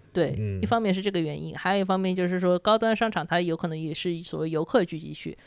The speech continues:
Speaker 1: 那游客聚集区的话，有可能做的也是说比较低频的生意，一枪头的生意。那这种如果说缺少高频的消费的场景的话，它所谓的这个稳定又不再是一个卖点了，因为你只来吃一次两次，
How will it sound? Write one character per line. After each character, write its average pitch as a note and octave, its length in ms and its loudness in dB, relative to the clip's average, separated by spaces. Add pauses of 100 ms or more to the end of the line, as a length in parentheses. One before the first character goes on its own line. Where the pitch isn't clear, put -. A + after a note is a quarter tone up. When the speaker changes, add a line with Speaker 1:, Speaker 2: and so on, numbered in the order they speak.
Speaker 1:
那 G3 80 -6
游 F3 140 4
客 A3+ 120 8
聚 G#3 200 0
集 G3 120 0
区 G3+ 140 0
的 F#3+ 140 4
话， F3 100 0
有 D#3 160 -4
可 E3 120 -6
能 D3+ 240 -8
做 F3 180 0
的 D3+ 80 2
也 D3+ 120 -4
是 D#3 240 -6
说 D#3 440 0
比 - 100 -16
较 D3+ 140 0
低 C4 200 -2
频 F#3 160 -4
的 C#3+ 120 -6
生 D3 180 -8
意， C3+ 60 -10
一 E3 120 -14
枪 A3 220 -2
头 - 100 -6
的 - 120 -8
生 D3 160 -10
意。 C#3 120 -14 (340)
那 G3 100 2
这 C4 120 -4
种 E3 360 0
如 F#3 100 2
果 G#3 100 4
说 A#3 140 2
缺 E4 320 0
少 E3 320 0 (120)
高 B3+ 180 8
频 F#3 200 -2
的 D#3 80 -6
消 F3+ 220 2
费 F#3 100 -2
的 D3+ 140 -2
场 D3+ 260 -6
景 E3 160 -4
的 - 80 -10
话， D3+ 240 -6 (280)
它 A3 120 0
所 G3+ 160 2
谓 D#3 140 6
的 E3 160 0
这 - 120 -6
个 F3+ 100 -2
稳 F3 320 2
定 C4+ 320 -2 (380)
又 G3+ 140 10 (500)
不 F3+ 100 -2
再 F#3 160 6
是 F3 160 -2
一 - 20 0
个 E3 100 -4
卖 D3+ 160 -4
点 - 200 -10
了， F#2 80 -16
因 E3+ 120 -4
为 F#3+ 60 2
你 F#3+ 140 0
只 - 120 -8
来 D3+ 140 -6
吃 - 180 -4
一 F#3 120 -6
次 - 200 -4
两 E3+ 220 -2
次， - 300 -8